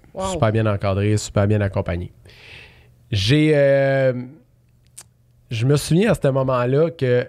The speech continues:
Speaker 2: dans mon processus, il y a eu plusieurs étapes.
Speaker 1: Mhm.
Speaker 2: La première étape, c'est, je me souviens, dans ce temps-là, j'avais une adjointe, euh, qui était encore une amie à moi, qui s'appelle Roxane.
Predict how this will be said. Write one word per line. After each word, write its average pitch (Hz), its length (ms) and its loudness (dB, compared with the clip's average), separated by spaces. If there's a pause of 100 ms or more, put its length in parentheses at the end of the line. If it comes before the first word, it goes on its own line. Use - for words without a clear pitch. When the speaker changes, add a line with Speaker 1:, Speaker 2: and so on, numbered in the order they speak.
(140)
Speaker 2:
dans 117 180 0
mon 127 140 2
processus, 131 600 -4
il 127 60 -2
y - 20 2
a 117 40 2
eu 113 40 -2
plusieurs 117 380 0
étapes. - 420 -10
Speaker 1:
Mhm. 196 460 -10 (220)
Speaker 2:
La - 100 -2
première 151 280 2
étape, 160 340 -2
c'est, 131 460 -6 (640)
je 117 120 -4
me 127 60 0
souviens, 156 200 -2
dans 135 120 0
ce 110 60 -8
temps-là, 123 160 0
j'avais 113 320 0
une 107 60 0
adjointe, 110 540 0
euh, 98 240 2
qui - 140 -6
était 104 160 -2
encore 101 220 0
une 113 80 2
amie 107 180 2
à 107 80 2
moi, 110 140 0
qui - 60 -10
s'appelle 104 260 -2
Roxane. 110 540 -2